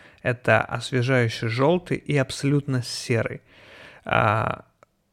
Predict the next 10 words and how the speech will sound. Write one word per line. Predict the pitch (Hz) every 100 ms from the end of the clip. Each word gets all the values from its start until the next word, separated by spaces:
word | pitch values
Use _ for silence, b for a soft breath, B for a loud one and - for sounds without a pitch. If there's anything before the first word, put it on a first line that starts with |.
| _ _ _ _ _ _
в | 139
институте | 127 - 165 185
отметили, | 170 127 117 120 117
что | - 123
жёлтый — | 127 160 175 131
это | 120
яркий | 123 139 156 - 127
и | 123
жизнерадостный | 123 135 127 131 123 120 139 117
цвет, | - 131 - -